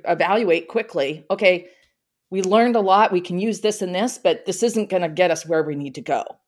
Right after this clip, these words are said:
And we need to change directions." 'Cause that's one of the biggest pitfalls I see in business, where businesses are just staying married to a bad decision and they just keep throwing money at it,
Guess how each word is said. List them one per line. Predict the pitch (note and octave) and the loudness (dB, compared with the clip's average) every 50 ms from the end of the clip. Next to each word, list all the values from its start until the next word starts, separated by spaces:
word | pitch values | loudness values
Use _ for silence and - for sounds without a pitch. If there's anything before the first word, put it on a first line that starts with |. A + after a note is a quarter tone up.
| _ _ _ | _ _ _
And | F#3 F#3 | -4 -2
we | G3 G3+ | 0 0
need | G3 F#3+ F3 D#3 | 0 -2 -4 -6
to | D#3 | -8
change | D#3 - E3 D3 D3 C#3 - | -10 -8 -8 -8 -8 -10 -8
directions." | - A#2+ A2+ A2+ - - - C3 - - - - - _ _ _ _ _ _ _ - | -8 -8 -8 -8 -10 -14 -16 -16 -18 -20 -20 -20 -20 _ _ _ _ _ _ _ -10
'Cause | G3+ - | -8 -6
that's | A#3 A#3 A#3 - | -6 -6 -4 -2
one | C#4 B3+ | -2 0
of | A#3 | 0
the | G3 F#3+ D#3 - _ _ | 0 -2 -4 -6 _ _
biggest | - A#3+ C4+ G#3 C4 B3+ A3+ - - - _ _ | -6 -6 -4 -2 -2 -4 -4 -4 -8 -16 _ _
pitfalls | _ - A3+ - - F3+ E3+ D#3+ D#3+ D#3+ | _ -8 -8 -6 -2 -2 -2 -2 -2 -2
I | - E3+ A3 | -2 -2 -2
see | A#3 - - F#3+ F3 | -2 -4 -6 -8 -8
in | D#3 D3+ | -6 -4
business, | D3+ D3 D3 - D#3+ D3 C3 C3+ - - - _ _ _ _ _ _ - | -4 -4 -4 -6 -8 -8 -8 -8 -10 -14 -20 _ _ _ _ _ _ -4
where | F3 F3 | -2 -2
businesses | E3+ G#3 G#3+ G#3 A3 G#3 G3+ - G3+ F#3+ F3+ - - - | 0 0 0 0 -2 -4 -4 -4 -4 -4 -4 -6 -6 -6
are | D#3 D#3+ | -6 -4
just | D#3 G3 F#3 F3+ | -4 -4 -6 -6
staying | - - F3+ E3+ E3 D#3+ D#3 D#3+ | -6 -6 -4 -4 -4 -6 -6 -6
married | E3+ F#3 A3 A#3+ B3 A#3 G3+ F3 D#3 - | -4 -4 0 2 4 4 4 4 2 -2
to | - F3 | -2 0
a | D#3 D3 D3 - - _ - | 0 0 -2 -4 -8 _ -4
bad | A3 A3+ - - G3 E3 | -4 -2 -2 -4 -6 -8
decision | D#3 D#3+ D3 - - F#3 F3+ F3 - - - - _ _ _ _ _ - | -10 -12 -12 -10 -8 -6 -6 -6 -8 -10 -12 -14 _ _ _ _ _ -4
and | G#3 | -2
they | A#3 A#3 | 0 0
just | C4 B3 - | 0 -2 -6
keep | - C4+ - _ | -8 -12 -10 _
throwing | - A#3 G#3 F#3 F3 D#3+ E3 E3 | -8 -6 -6 -6 -6 -8 -8 -6
money | G3+ A3+ A#3+ A#3+ G#3+ F#3 D#3+ | -4 -2 -2 -2 -2 -4 -6
at | C3+ - - - | -8 -10 -12 -16
it, | - | -18